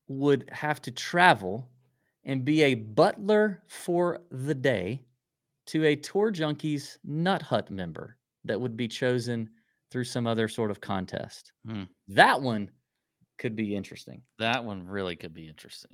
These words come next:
Speaker 1: Uh, this one would be another physically challenging situation. Caddy an eighteen-hole Pro-Am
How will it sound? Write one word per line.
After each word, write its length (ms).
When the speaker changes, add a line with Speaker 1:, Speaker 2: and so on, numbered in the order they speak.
Speaker 1:
Uh, 200
this 280
one 120
would 120
be 120
another 320
physically 580
challenging 640
situation. 720
Caddy 540
an 160
eighteen-hole 840
Pro-Am 840